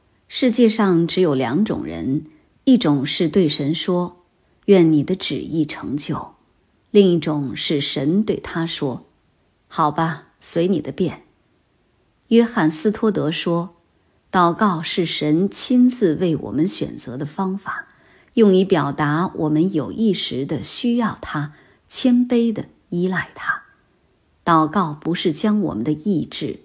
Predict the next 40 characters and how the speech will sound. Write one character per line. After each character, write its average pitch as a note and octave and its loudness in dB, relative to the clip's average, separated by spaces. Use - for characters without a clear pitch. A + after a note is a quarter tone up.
强 D3+ -2
加 F#3 -2
于 D3 0
神， C3 -6
或 A#3 4
者 A#2 -4
让 G#3+ 2
他 A#3+ -6
的 A3+ -4
旨 A#2+ -4
意 D#3 -2
迁 A#3+ 2
就 A3 4
于 D#3 6
我 - -6
们 - -6
的 C3+ -4
方 F#3+ -4
便 G#3 -4
的 - -12
手 - -8
段， - -10
而 G3 2
是 G#3 2
让 F#3 0
我 C#3+ 0
们 C#3 2
的 F#3 2
意 G#3+ 0
志 - -4
顺 F#3 -2
服 B2 -12
他 - -8
的 - -12
方 F#3+ -4
式。 - -6
唐 F#3 -2
崇 F#3 -2
荣 D#3+ 2
说 D#3 -6